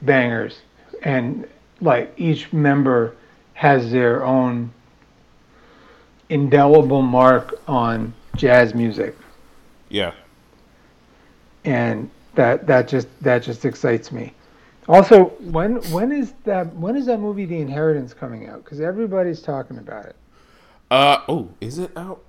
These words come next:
Speaker 2: Uh, I think it's out th-, at, at, like, as we record. It's the twelfth, right? Or the eleventh?
Speaker 1: Well, yesterday was, was three eleven. Happy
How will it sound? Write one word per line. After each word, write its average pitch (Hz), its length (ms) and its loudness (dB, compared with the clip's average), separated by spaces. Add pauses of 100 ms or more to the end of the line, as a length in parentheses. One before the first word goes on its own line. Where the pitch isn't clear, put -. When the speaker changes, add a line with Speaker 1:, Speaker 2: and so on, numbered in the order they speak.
(400)
Speaker 2:
Uh, - 400 -12 (960)
I 120 80 -8
think 160 200 -4
it's 170 140 -4
out 135 260 2
th-, 127 140 -4
at, 113 160 -4
at, 117 160 -6
like, 107 240 -6
as 113 260 -2
we 120 140 -2
record. 104 480 -6 (1080)
It's 110 120 -10
the 110 100 -12
twelfth, 117 340 0
right? 117 260 -2
Or 101 80 -6
the 104 120 -6
eleventh? 95 420 -10 (880)
Speaker 1:
Well, 170 180 2
yesterday 175 840 0 (200)
was, 151 440 -2 (180)
was 143 280 -6
three 147 260 -6
eleven. 135 560 -6 (800)
Happy 139 560 -6